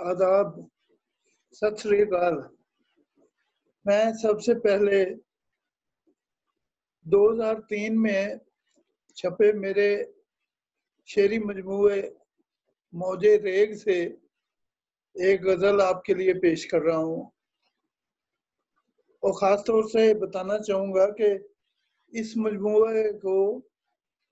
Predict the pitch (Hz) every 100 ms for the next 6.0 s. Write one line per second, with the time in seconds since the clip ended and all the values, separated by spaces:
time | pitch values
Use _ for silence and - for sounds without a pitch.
0 | _ _ _ - 196 220 226 220 - 202
1 | 208 226 202 196 196 196 190 185 240 277
2 | _ _ _ _ _ - _ _ _ -
3 | - 202 208 240 233 220 240 226 233 226
4 | 220 220 214 202 196 220 208 185 185 196
5 | 208 202 190 170 165 185 185 214 196 180